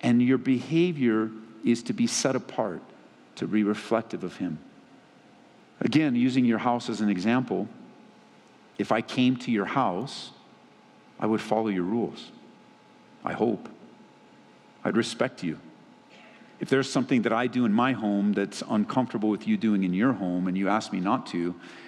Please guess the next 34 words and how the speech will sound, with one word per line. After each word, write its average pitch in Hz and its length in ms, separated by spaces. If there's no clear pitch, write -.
if - 200
I 90 100
have 101 140
a 98 40
good 101 200
relationship 104 600
with 92 160
you, 87 140
I 87 60
won't. 87 340
Like, 87 160
I 107 60
wouldn't 123 260
just 110 180
walk 101 220
into 107 140
your 98 160
house, 101 400
go 95 120
right 104 260
to - 80
your 107 100
refrigerator, 101 720
take - 240
your 113 80
gallon 101 320
of 92 80
milk 104 240
out, 92 240
and 95 180
drink 104 300
it - 80
from 90 260
the, 87 180